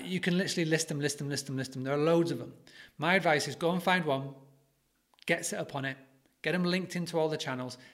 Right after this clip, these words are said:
get a presence, then get a website, come to Boostly, and then start to market your business. There's so many things you can do, and I'm so excited that if you're watching this and if you wanna go from maybe one or two properties or doing this as a part-time or a hobby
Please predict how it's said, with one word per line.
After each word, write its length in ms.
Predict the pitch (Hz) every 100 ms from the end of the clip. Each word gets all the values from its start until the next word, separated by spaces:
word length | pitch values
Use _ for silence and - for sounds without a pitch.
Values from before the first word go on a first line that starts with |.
| _ -
get 160 | 175
a 40 | 185
presence, 520 | 151 135 131 139 - -
then 220 | - 175 190
get 160 | 185
a 40 | 165
website, 460 | 139 - 147 139 - -
come 140 | - 135
to 40 |
Boostly, 380 | 131 147 - 143 - - - -
and 400 | 175 175 165 -
then 460 | 147 170 170 170 156
start 320 | - 151 143
to 80 | 143
market 300 | 139 127 -
your 120 | 131
business. 420 | 127 113 127 - -
There's 180 | 139 -
so 160 | 202
many 140 | 226 233
things 260 | 226 208
you 80 | 185
can 160 | 190 156
do, 280 | 147 147 143 - -
and 80 | 147
I'm 100 | 156
so 220 | - 208
excited 580 | 202 - 160 156 147 - - -
that 100 | 175
if 140 | 117
you're 120 | 180
watching 420 | 185 185 - 170 156
this 200 | 151 156
and 80 |
if 100 | 143
you 120 | 170 180
wanna 180 | 175
go 180 | 175 165
from 180 | 160 160
maybe 180 | 151 143
one 200 | 143 160
or 60 |
two 220 | 156 160 143
properties 480 | 151 147 151 147
or 80 | 139
doing 200 | - 151
this 140 | 143 151
as 80 |
a 40 | 139
part-time 500 | - 147 147 143 139
or 60 |
a 40 | 123
hobby 260 | 147 147